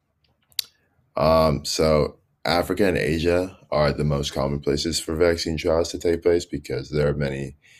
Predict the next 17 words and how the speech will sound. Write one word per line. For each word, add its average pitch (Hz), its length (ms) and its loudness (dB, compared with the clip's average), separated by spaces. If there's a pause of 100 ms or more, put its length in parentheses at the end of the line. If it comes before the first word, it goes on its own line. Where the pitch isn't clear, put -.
(180)
infectious 73 500 0
diseases 82 680 0
that 82 120 6
a 82 80 6
vaccine 80 480 0
needs 80 200 -2
to 78 60 -4
be 76 140 0
created 76 320 0
for 71 320 0 (220)
in 69 140 -8
Africa 73 340 -2
and 71 80 2
Asia, 73 420 0 (520)
as - 260 -2
well 67 260 2
as 65 480 2